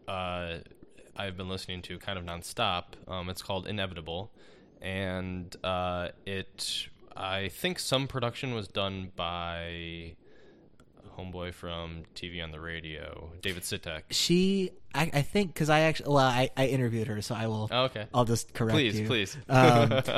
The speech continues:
Speaker 1: <laughs>
Speaker 2: yeah, no, she produced the whole thing herself, I think, and then, uh, and did some engineering, um, with T V on the radio's engineer.
Speaker 1: Okay.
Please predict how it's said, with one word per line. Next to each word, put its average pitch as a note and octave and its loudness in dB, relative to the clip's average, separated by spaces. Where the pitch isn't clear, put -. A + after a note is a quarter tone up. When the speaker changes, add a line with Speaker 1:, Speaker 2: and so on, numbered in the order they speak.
Speaker 1:
<laughs> - -18
Speaker 2:
yeah, D#3 10
no, B2 4
she E3+ 6
produced E3 6
the C#3+ 2
whole D3 4
thing C#3 2
herself, B2+ 2
I A2+ -2
think, A2+ -2
and A#2 -2
then, A2 0
uh, G#2+ 0
and B2+ 0
did B2+ 0
some A#2+ 0
engineering, B2 4
um, A2 2
with A#2 0
T C3 0
V B2 2
on A#2 2
the A2+ 0
radio's A2 0
engineer. A2 -4
Speaker 1:
Okay. F#2 -6